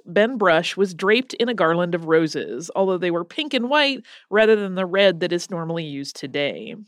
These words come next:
The red rose garland tradition started in nineteen thirty-two with winner Burgoo King.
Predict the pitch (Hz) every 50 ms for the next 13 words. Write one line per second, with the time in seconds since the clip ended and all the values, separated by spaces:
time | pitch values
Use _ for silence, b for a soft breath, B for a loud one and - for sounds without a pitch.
0 | _ B B B B B B B 196 190 247 302 370 285 294 240 214 214 202 185
1 | 190 165 175 170 175 175 175 - 185 160 160 - - 175 170 - - 160 151 160
2 | 165 156 170 170 165 147 147 147 - - - 170 170 165 165 156 147 147 170 165
3 | - - - 269 233 180 147 120 117 - 175 175 - - 175 175 160 175 165 151
4 | - 175 190 196 185 190 196 196 202 190 - - 175 143 127 - - - - 208